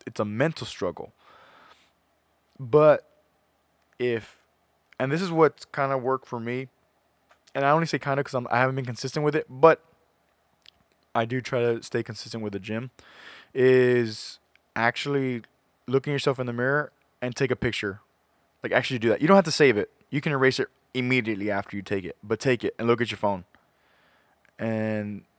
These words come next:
and even though, obviously, even if it's just from the waist up, I'm not, I'm not saying, like, go all cra-, <laughs> go all crazy. But the point is, when you, when you look, when you truly look at yourself in the mirror, and you take a picture and you look at your phone, it's like, "Oh,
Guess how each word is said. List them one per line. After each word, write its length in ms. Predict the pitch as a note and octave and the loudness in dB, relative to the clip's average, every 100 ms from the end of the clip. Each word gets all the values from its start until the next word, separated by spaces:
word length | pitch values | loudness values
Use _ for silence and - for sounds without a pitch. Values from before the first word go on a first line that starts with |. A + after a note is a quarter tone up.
| _ _ _ | _ _ _
and 100 | D3+ | 2
even 140 | F3+ G3+ | 6 8
though, 160 | D#3+ | 8
obviously, 320 | - A#2+ B2 B2+ C3 | 8 6 4 0 -2
even 120 | D3 | 2
if 80 | D3+ | 2
it's 80 | C3+ | 2
just 120 | C3 | -2
from 100 | B2+ | -2
the 60 | |
waist 200 | A2 G#2 | 0 0
up, 80 | G2 | -2
I'm 80 | G2 | -2
not, 140 | G2+ | -2
I'm 60 | E2 | -2
not 140 | G2+ | -6
saying, 180 | - G2 | -4 -6
like, 160 | F#2 E2+ - F2+ | -6 -10 -16 -12
go 180 | F#2+ F#2 | -6 -6
all 60 | |
cra-, 240 | G2 - - | -4 -4 -4
<laughs> 60 | |
go 120 | C#3 A#2 | 2 4
all 120 | A2 | 2
crazy. 360 | - F#2+ - - - - - - | -2 -6 -8 -20 -20 -20 -20 -4
But 200 | B2 B2 | 0 2
the 80 | A#2 | 2
point 360 | - C#3 C3+ | 2 2 2
is, 200 | B2 G#2+ | 0 -2
when 180 | G#2 A2 | -6 -6
you, 280 | A2 G#2 G#2 | -6 -8 -8
when 140 | A2 A2 | -8 -8
you 100 | G#2+ | -2
look, 280 | A2+ C#3+ - | 2 2 0
when 140 | C3 C3 | -6 -6
you 140 | A#2+ - | -8 -12
truly 380 | - E3 E3 D#3+ | -6 2 4 4
look 160 | C#3 | 2
at 60 | - | -6
yourself 280 | - B2 A#2+ | -2 -2 -2
in 80 | A#2+ | -10
the 60 | |
mirror, 340 | A2+ A2 G#2+ G#2+ _ _ _ - - - | -8 -8 -8 -12 _ _ _ -20 -20 -14
and 120 | G#2+ | -8
you 80 | A2 | -8
take 160 | - A#2+ | -4 -4
a 40 | |
picture 380 | - C3 - G2 | 0 -2 -2 -4
and 100 | G2 | -4
you 80 | G2+ | -2
look 140 | A#2 | -2
at 120 | C#3 | -2
your 60 | C3+ | -4
phone, 420 | - C#3+ A#2+ A2 - _ _ _ _ _ _ _ _ | 2 2 2 -4 -14 _ _ _ _ _ _ _ _
it's 80 | C3 | -8
like, 140 | G2+ - - | -8 -6 -2
"Oh, 520 | G2+ F#2+ F#2 - | 0 0 -4 -10